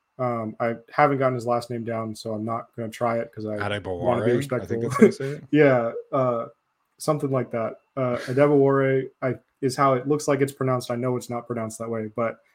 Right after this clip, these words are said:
Speaker 1: you have them, you have him, you have Myles Murphy, who's still on the board in this.
Speaker 2: Yeah.
Speaker 1: Um, you know, you could even look as far down as someone like you have, uh, Tuli Tuipulotu, uh, who just had his pro day at U S C today, um, who is,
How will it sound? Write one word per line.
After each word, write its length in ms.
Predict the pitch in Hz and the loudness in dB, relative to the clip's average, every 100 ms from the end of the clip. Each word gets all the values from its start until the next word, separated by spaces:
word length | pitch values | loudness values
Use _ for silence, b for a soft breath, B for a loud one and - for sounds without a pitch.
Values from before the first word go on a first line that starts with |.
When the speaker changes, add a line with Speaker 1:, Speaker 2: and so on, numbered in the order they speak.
| _ | _
Speaker 1:
you 100 | 139 | 2
have 80 | 135 | 4
them, 280 | 180 190 190 | 4 4 2
you 100 | 160 | 0
have 100 | 135 | 2
him, 300 | 175 170 165 | 4 2 2
you 80 | 143 | 0
have 100 | 120 | 2
Myles 240 | 143 135 | 4 2
Murphy, 380 | 127 156 156 147 | 2 0 2 0
who's 160 | 139 139 | -2 -2
still 160 | 143 | -2
on 80 | 135 | 0
the 60 | 127 | -2
board 280 | 127 127 127 | 0 0 -2
in 140 | 127 | -4
this. 340 | 123 123 - - | -6 -8 -12 -10
Speaker 2:
Yeah. 240 | - - _ - | -10 -10 _ -4
Speaker 1:
Um, 640 | 135 123 117 107 104 107 _ _ - | 0 0 -2 -6 -10 -14 _ _ -6
you 80 | 131 | -4
know, 100 | 117 | -4
you 180 | 117 | -6
could 140 | 113 127 | -6 -4
even 380 | 123 123 113 110 _ _ | -4 -4 -6 -12 _ _
look 220 | 147 127 | -4 -4
as 80 | 127 | -4
far 220 | - 123 | -4 -4
down 220 | 117 117 117 | -2 -6 -8
as 120 | 107 | -8
someone 380 | 113 113 107 107 | -8 -8 -6 -8
like 260 | 104 - | -10 -12
you 80 | 110 | -12
have, 240 | 104 104 101 - _ _ _ - | -10 -10 -12 -20 _ _ _ -14
uh, 380 | 110 104 101 107 120 _ _ | -10 -10 -12 -18 -20 _ _
Tuli 260 | - 117 113 | -8 -4 -4
Tuipulotu, 680 | 110 120 127 170 175 123 107 - b b - | -4 -2 4 6 6 4 0 -10 b b -4
uh, 360 | 113 110 107 104 | -2 -2 -4 -6
who 180 | 117 113 | -8 -6
just 220 | 107 104 | -6 -8
had 80 | 110 | -8
his 80 | 107 | -8
pro 180 | - 110 | -4 -2
day 240 | 113 120 - _ 113 | -2 -4 -10 _ -8
at 220 | 110 110 - | -8 -8 -6
U 140 | 117 | -2
S 100 | 131 | 0
C 120 | 196 170 | 2 2
today, 400 | 131 113 107 - | 2 0 -4 -6
um, 300 | 123 113 113 | -6 -4 -6
who 220 | 110 113 107 | -6 -4 -4
is, 400 | 98 - - | -6 -12 -16